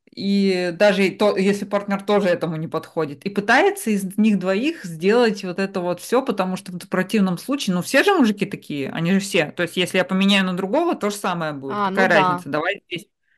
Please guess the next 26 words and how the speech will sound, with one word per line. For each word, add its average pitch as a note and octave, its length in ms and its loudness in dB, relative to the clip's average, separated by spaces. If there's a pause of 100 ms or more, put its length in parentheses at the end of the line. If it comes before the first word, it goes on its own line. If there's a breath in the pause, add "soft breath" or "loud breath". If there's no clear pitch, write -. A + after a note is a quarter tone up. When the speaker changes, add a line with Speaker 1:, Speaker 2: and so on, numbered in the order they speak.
Speaker 1:
силы, E3+ 260 0
усилия F#3 380 0
прикладывать. D3+ 640 -2 (540 soft breath)
А D#3+ 140 0
если G3+ 360 2
я G3+ 180 4
не G3 120 4
приложу G3+ 400 0
усилия, B3+ 460 -2
не F3+ 120 -2
перевоспитаю, G3 720 -4
я F3 80 2
же F3 80 0
одна F#3+ 260 2
останусь. C#3 640 -10 (440)
Быть, D#3+ 360 -6 (440)
ну, E3 240 -2
а C#3+ 60 -4
в C3+ 60 -14
одиночестве E3+ 640 -4
быть — D3+ 240 -6
это, D#3 840 0
ну, D3+ 320 -10 (2250)
кому-то A#3+ 320 6
тоже G3 240 6
ок, D3+ 320 2